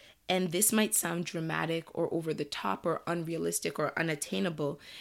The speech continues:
eh, but what I found is that when people aim to just get by or aim to just float pretty much, what happens is that one slip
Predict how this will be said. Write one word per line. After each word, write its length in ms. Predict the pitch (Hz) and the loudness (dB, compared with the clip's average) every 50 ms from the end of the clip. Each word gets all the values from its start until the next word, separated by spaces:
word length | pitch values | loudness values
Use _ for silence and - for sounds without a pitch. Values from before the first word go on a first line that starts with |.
| - - _ _ - | -18 -20 _ _ -2
eh, 120 | - 180 - - | -2 -2 0 0
but 300 | 165 147 285 247 180 175 | 6 6 6 6 8 4
what 120 | 180 202 | 2 4
I 140 | 240 - - | 4 2 2
found 520 | 214 - - - 151 151 165 175 180 - - - | 2 0 -2 0 2 2 0 0 -2 -4 -4 -4
is 160 | 165 151 147 | -4 -2 0
that 240 | - 151 147 151 - - - _ _ _ _ _ _ _ _ _ _ _ _ - - _ _ _ _ _ _ - - - _ - | -2 -2 -2 -2 -8 -12 -20 _ _ _ _ _ _ _ _ _ _ _ _ -20 -20 _ _ _ _ _ _ -20 -20 -16 _ 2
when 200 | 185 190 185 180 | 2 2 2 2
people 500 | - - - 175 - - 202 190 - - - | 0 -4 -4 -4 0 2 2 2 0 -2 -4
aim 220 | 165 160 165 170 | -2 -2 -2 -2
to 160 | - - 208 | -2 -2 -2
just 360 | 175 151 - 143 151 - - - | -2 0 0 -2 -2 -2 -4 -4
get 240 | - 151 - - | -6 -8 -8 -8
by 360 | - 139 127 127 147 196 262 - - - | -8 -8 -6 -4 -4 -4 -6 -6 -2 0
or 280 | - 165 156 151 147 - - | 2 4 4 2 0 -2 -2
aim 260 | - 156 156 160 156 | -2 0 0 0 -2
to 520 | - - - - 151 151 147 151 156 151 - - - - - - - _ _ _ - 165 | 0 -2 -2 2 2 2 2 2 -2 -4 -8 -14 -20 -20 -20 -20 -20 _ _ _ -10 -4
just 560 | 151 - 180 156 151 156 - - - - - _ _ _ _ _ _ _ _ _ _ _ _ _ _ _ _ _ _ _ | 0 2 4 4 4 2 0 0 -2 -4 -10 _ _ _ _ _ _ _ _ _ _ _ _ _ _ _ _ _ _ _
float 580 | - - - - - 185 180 160 147 - - - | -16 -16 -10 -2 4 8 8 8 6 6 -4 -6
pretty 280 | - - 170 151 139 143 | 0 2 2 2 2 -2
much, 380 | 147 - - 202 - - - - - - - - _ _ _ _ _ _ _ _ _ _ _ _ - | -2 -2 -2 -2 -4 -6 -8 -8 -16 -20 -20 -20 _ _ _ _ _ _ _ _ _ _ _ _ -6
what 300 | 190 156 190 202 - - | 0 4 4 4 4 4
happens 440 | 180 175 151 151 - 185 190 208 185 | 2 2 2 2 2 2 2 4 2
is 140 | 170 165 | 2 0
that 220 | 156 151 147 143 156 | 0 0 0 0 -2
one 280 | 151 156 156 156 185 | 0 0 2 2 4
slip 460 | 185 - - - - 156 151 151 - | 4 4 4 4 2 0 -2 -2 -2